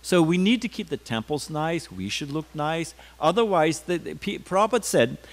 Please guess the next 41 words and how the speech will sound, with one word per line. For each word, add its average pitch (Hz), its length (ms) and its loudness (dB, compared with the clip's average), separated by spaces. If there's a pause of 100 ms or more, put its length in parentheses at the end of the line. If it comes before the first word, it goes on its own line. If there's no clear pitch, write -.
(220)
"In 151 160 0
the 160 100 -8
age 190 300 2
of 214 160 -4
Kali, 160 340 0
people 165 400 -2
are 147 100 2
superficial." 131 800 -2 (540)
Previously, 220 540 4
people 160 280 0
wore, 143 320 2 (260)
wore 135 220 2
torn 156 320 0
clothing 160 560 0
if 127 140 -6
it - 80 -20
was 127 120 -10
clean, 147 380 -8
like, 127 160 -2 (240)
like, 135 220 -4
you 151 80 -6
know, 135 80 -6
Sanatana 131 480 -6
Goswami 135 420 -6
when 120 140 -4
he 120 40 -4
gave 123 200 -4
up 127 120 -8
all 123 140 -4
of 123 80 -6
his 123 140 -12
clothing. 127 380 -10
And 117 120 -14
pri-, 120 160 -14 (800)
people 202 300 4
respected 170 560 0
that, 101 160 -6
but - 100 -8
now 196 240 -2
they 190 140 -4
don't. 226 480 -8